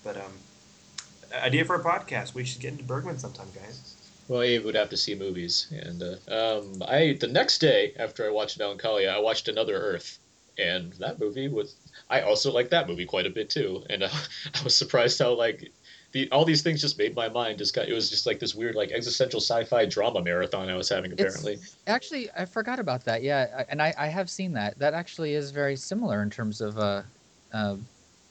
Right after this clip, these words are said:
Speaker 3: you know, the Earth coming and colliding with another planet. I liked Another Earth, actually.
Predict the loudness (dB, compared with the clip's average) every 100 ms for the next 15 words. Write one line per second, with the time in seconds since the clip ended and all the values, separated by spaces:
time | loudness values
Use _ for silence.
0 | -4 0 0 -2 -6 _ _ _ -6 0
1 | 4 4 4 -2 2 2 0 -4 -4 -2
2 | -4 _ _ 0 2 2 2 0 -4 _
3 | -20 -8 -4 0 0 0 0 0 0 -4
4 | _ _ _ 2 4 2 0 -2 -2 -4
5 | -6 -6 -8 -10 -10